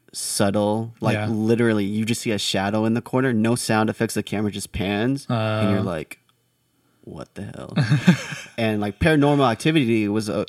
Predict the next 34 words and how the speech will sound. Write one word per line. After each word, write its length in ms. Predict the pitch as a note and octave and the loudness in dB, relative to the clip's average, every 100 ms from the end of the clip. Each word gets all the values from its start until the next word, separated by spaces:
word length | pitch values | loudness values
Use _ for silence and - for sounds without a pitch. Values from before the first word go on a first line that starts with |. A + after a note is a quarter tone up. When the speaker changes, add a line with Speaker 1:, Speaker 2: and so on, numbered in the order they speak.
| - | -6
Speaker 1:
a, 80 | G2+ _ _ _ - | -10 _ _ _ -4
was 200 | A#2 G#2+ | -2 0
a 20 | |
movie 220 | G#2+ G#2+ | 2 2
that 320 | G#2 G2+ - G2+ | 2 0 -2 -4
did 120 | G2+ | -2
that 280 | F#2+ E2+ F#2 - | 0 -2 -6 -2
very 260 | G2+ G2+ | 0 2
well 280 | G#2 G2+ G2 | 0 0 0
with, 180 | G2 F#2+ | -2 -2
like, 160 | G2 | 0
Speaker 2:
Yeah. 160 | A2 G#2+ | 0 2
Speaker 1:
settled, 360 | G#2+ A#2+ A#2+ G#2+ | 2 4 2 2
like, 220 | G2+ F2 _ - | 0 -2 _ 0
Speaker 2:
Well, 140 | C3 | 2
like, 180 | B2 A#2 | 4 4
Speaker 1:
the 60 | B2 | 4
Speaker 2:
the 120 | D3 | 4
Speaker 1:
A 20 | |
C 520 | C3 - C3 A#2+ G#2+ G#2 | 2 0 2 4 4 4
and, 100 | G#2+ | 2
Speaker 2:
y-, 20 | G2+ | 0
Speaker 1:
like, 140 | F2+ | -2
Speaker 2:
oh, 240 | A#2 G#2+ G#2 | -2 -2 -2
Speaker 1:
you 80 | G#2 | 0
Speaker 2:
yeah. 140 | G#2 | 0
Speaker 1:
know, 120 | G#2+ G#2+ | 2 2
doors 400 | - C3+ B2+ A2+ | 6 6 6 2
closing, 480 | - A#2 A2+ A2 | 0 2 4 2
creaking. 380 | G#2+ A2 G2 F#2+ | 0 -2 -2 -2
It 100 | E2 | 0
wasn't, 300 | A2 A#2+ B2+ | 0 2 2
like, 180 | A2+ G#2+ | 2 2
Speaker 2:
Yeah. 260 | G2+ G#2 G2+ | 2 0 -4